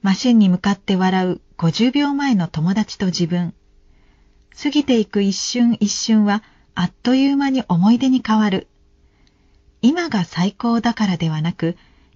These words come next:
今を最高にするための工夫なのだ。先日、北海道で起こった事件で、若者たちはこんな側面も見せた。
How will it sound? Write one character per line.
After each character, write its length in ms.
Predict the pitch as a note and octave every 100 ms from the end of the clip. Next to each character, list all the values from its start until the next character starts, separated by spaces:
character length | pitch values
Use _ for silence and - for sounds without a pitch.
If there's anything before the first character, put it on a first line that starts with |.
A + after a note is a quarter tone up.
| -
今 340 | G#3+ G#3+ F3+
を 80 | D#3
最 320 | - - F#3
高 260 | - C#4+ C#4+
に 200 | C#4+ C#4+
す 180 | -
る 100 | G3+
た 200 | A#3+ F#3+
め 120 | G3 C4+
の 200 | C4+ F3+
工 320 | - - F3+
夫 80 | F#3
な 120 | F3+
の 120 | D#3+
だ。 180 | C#3 - _ _ _ _ _ _ _ _ _ _ _ _ _ _ _ _ _ _ _ _ _ _ _ _ _
先 280 | - A#3+
日、 420 | A#3 A3 - G#3+ A3 _ _ _
北 140 | - E3 -
海 220 | C#4 D4+
道 140 | B3
で 60 | G3+
起 100 | F3+
こ 100 | A3+
っ 40 |
た 180 | G#3+ F#3+
事 140 | F3+ F#3+
件 260 | F#3+ E3+
で、 180 | D#3+ F3+ _ _ _ _ -
若 240 | E3+ A3
者 240 | A3 A3+
た 140 | A3 F#3+
ち 120 | -
は 120 | D#3
こ 220 | - D#3+
ん 60 | F3
な 120 | A#3+
側 260 | - B3 B3
面 200 | B3 A3+
も 120 | A3+
見 80 | G#3+
せ 160 | G#3
た。 220 | F3+ -